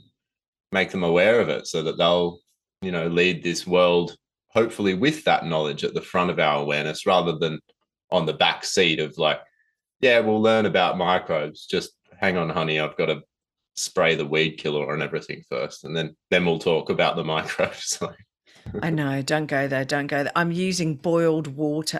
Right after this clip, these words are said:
Speaker 2: boi-, so a kettle of boiling water
Speaker 1: Oh, yep.
Speaker 2: to kill the weeds now, because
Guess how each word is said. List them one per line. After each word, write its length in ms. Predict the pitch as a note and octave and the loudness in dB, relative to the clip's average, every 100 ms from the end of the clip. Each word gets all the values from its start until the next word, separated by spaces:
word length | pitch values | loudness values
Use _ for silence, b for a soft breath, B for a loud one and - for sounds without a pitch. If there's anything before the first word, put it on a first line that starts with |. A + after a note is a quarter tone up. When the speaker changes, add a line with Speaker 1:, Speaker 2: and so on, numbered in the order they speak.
| E3 | -10
Speaker 2:
boi-, 220 | E3 E3+ | -4 -4
so 200 | - E3 | -2 -2
a 80 | D#3 | -4
kettle 420 | - F#3 - F3 | -2 -4 -2 -2
of 160 | D3+ - | -2 -4
boiling 460 | D3+ D#3 D#3 D#3 | 2 4 4 2
water 340 | D3 D3+ E3 - | 0 -2 -4 0
Speaker 1:
Oh, 140 | G#2+ | 2
yep. 400 | G2 F#2 - - | 4 2 0 -6
Speaker 2:
to 140 | - F3+ | -4 -2
kill 320 | - E3+ D3+ | 0 2 2
the 100 | D3+ | 2
weeds 580 | D3 C3+ C#3 D#3 - - B B | 2 2 0 -4 -6 -10 B B
now, 440 | D#3+ D#3+ C#3 D3 F3 | 0 0 2 0 -2
because 760 | E3 - F3 C#3+ A#2 F#3 G3+ | -4 0 2 2 0 -4 -8